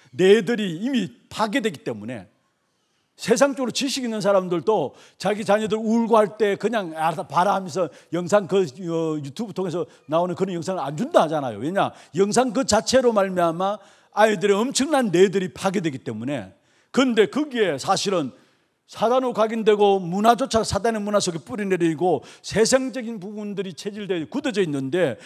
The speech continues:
그 속에서 영혼은 어떻습니까? 자기도 모르게 황폐돼 있어요. 황폐돼 있어요. 더합니다. 갈수록. 감-, 더합니다.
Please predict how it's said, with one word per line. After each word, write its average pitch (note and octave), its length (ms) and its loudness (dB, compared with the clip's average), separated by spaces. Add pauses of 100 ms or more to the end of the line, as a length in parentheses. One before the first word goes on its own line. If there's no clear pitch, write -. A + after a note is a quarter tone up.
(180)
그 B3+ 220 -2
속에서 G#3+ 540 0
영혼은 G3+ 320 2
어떻습니까? C#3 640 -6 (240)
자기도 C#4+ 400 4
모르게 F3+ 480 0 (200)
황폐돼 F#3 880 0
있어요. G#2 340 -10
황폐돼 G#2 400 -20
있어요. - 300 -20 (1300)
더합니다. F3 440 -2
갈수록. C3 520 -10 (1000)
감-, G#2+ 200 -12
더합니다. C3 560 -8